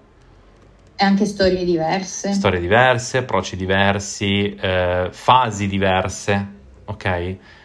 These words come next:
Speaker 2: Ognuno di voi è un caso a sé, eh? E la cosa importante è capire come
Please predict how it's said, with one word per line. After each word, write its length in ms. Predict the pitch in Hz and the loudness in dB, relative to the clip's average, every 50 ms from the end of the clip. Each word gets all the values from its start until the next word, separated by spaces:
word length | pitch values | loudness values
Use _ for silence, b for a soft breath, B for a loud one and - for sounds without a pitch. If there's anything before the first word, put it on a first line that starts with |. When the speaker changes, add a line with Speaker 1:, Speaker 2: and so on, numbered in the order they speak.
| B B - | B B -4
Speaker 2:
Ognuno 160 | 110 113 120 | 0 0 2
di 80 | 120 117 | 2 2
voi 480 | 110 117 120 120 123 123 117 120 - - - - - _ _ - - _ - | 2 4 4 4 4 2 0 -2 -6 -16 -20 -20 -20 _ _ -20 -20 _ -4
è 100 | - 107 | -2 0
un 220 | 104 104 107 98 | 0 0 -2 -4
caso 260 | 101 - 104 98 98 95 | -2 0 0 2 0 -2
a 40 | 90 | -4
sé, 240 | - - 87 82 - - - _ _ _ _ _ _ - | -4 -8 -8 -10 -10 -14 -20 _ _ _ _ _ _ -10
eh? 220 | - 95 98 107 113 B B B B B B B B B B B | -6 -4 -4 -4 -4 B B B B B B B B B B B
E 80 | - 107 | 0 0
la 120 | 107 104 | 2 4
cosa 200 | - 127 117 107 | 4 2 2 2
importante 600 | 104 98 98 120 123 120 123 117 127 143 - 139 | 0 0 0 0 0 4 2 2 2 2 0 -2
è 40 | - | -2
capire 420 | - 101 - - 107 101 98 92 | -2 -4 -4 0 0 0 0 -2
come 580 | - - 107 98 98 98 95 92 92 - - | -2 -2 0 0 2 0 0 -2 -4 -8 -10